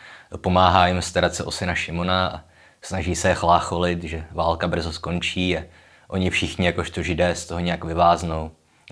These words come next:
Vykládá jim karty a takovéhle věci dělá. No, přestože sám ale žije v hrůze z toho, že mu přijde předvolání do koncentračního tábora. No a jednoho dne si ale při úklidu ulice uvědomí, že, že je velice praktický člověk,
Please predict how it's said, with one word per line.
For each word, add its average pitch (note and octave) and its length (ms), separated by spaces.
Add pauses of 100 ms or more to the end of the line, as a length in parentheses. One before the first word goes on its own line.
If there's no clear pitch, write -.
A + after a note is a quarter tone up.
(120)
Vykládá D#2+ 400
jim D#2+ 160
karty E2 440
a D#2 40
takovéhle D#2 440
věci D#2 320
dělá. D#2 300 (300)
No, A#2+ 100
přestože B2 380
sám G#2+ 280
ale G2+ 160
žije F#2+ 220
v F2 60
hrůze F#2 300
z - 80
toho, E2 340 (380)
že F2+ 120
mu F2+ 240
přijde F2 300
předvolání E2+ 540
do F2 60
koncentračního E2+ 720
tábora. D#2 520 (800)
No A2+ 60
a B2 80
jednoho C3+ 260
dne A#2+ 160
si B2 160
ale A#2+ 140
při B2+ 140
úklidu A#2+ 320
ulice A2+ 320
uvědomí, G2+ 440
že, A#2+ 160 (220)
že - 140
je F#2+ 60
velice F#2+ 280
praktický - 460
člověk, C#3+ 520